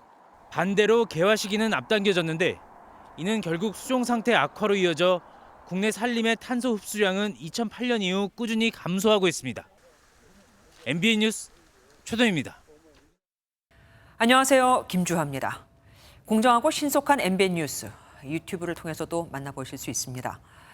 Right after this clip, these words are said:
Speaker 2: 특히 더 많은 뉴스와 라이브를 보고 싶으시다면 오른쪽 글 눌러서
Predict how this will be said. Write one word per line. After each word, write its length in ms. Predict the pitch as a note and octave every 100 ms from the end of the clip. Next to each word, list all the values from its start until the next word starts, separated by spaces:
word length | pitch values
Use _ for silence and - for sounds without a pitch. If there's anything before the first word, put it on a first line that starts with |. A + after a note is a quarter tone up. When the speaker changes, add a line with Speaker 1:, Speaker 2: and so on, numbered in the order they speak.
| - -
Speaker 2:
특히 340 | G3+ A#3 C#3
더 200 | D3+ G3
많은 300 | G#3+ G#3 G3
뉴스와 400 | D#3 - E3 D#3
라이브를 420 | B2 C#3 D3 D3
보고 240 | - C#3 C#3+
싶으시다면 680 | - E3+ - E3 D3 C3 E3 - -
오른쪽 440 | D#3 F3 E3+ F3+
글 140 | G3 E3
눌러서 520 | C3+ C#3+ C#3 G#3